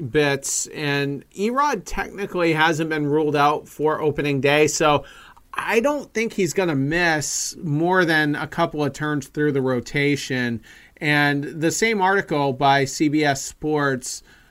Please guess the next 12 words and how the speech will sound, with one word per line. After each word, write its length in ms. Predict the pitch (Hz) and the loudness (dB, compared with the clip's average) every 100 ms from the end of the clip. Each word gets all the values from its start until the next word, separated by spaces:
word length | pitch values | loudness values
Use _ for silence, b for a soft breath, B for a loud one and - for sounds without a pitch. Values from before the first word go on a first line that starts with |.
| b | b
um, 420 | - 139 135 131 131 | -8 -4 -2 -2 -2
also 380 | 147 160 160 147 | 0 0 0 -2
said 360 | - 147 139 | -2 -2 -2
that 200 | 135 131 | 0 -2
he 280 | 135 139 139 | -2 -2 0
had 280 | 135 143 123 | 2 0 0
built 320 | 156 151 147 | -2 -2 -2
up 180 | 147 143 | -2 -2
to 100 | 131 | -8
four 440 | - - 151 139 | -8 -4 -2 0
innings. 480 | 120 139 135 127 120 | -2 -2 0 -2 -4
So, 460 | - 139 131 131 | -4 0 0 0